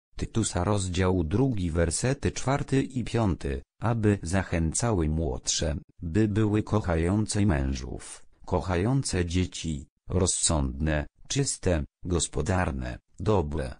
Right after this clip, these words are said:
uległe własnym mężom, żeby Słowu Bożemu nie bluźniono”.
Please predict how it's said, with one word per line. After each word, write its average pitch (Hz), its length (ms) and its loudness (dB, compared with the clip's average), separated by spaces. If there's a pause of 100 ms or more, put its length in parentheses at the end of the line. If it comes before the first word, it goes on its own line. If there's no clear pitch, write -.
(200)
uległe 127 500 2
własnym 87 640 2
mężom, 71 640 0 (200)
żeby 82 440 0
Słowu 92 540 2
Bożemu 92 540 2
nie 82 200 2
bluźniono”. 78 880 0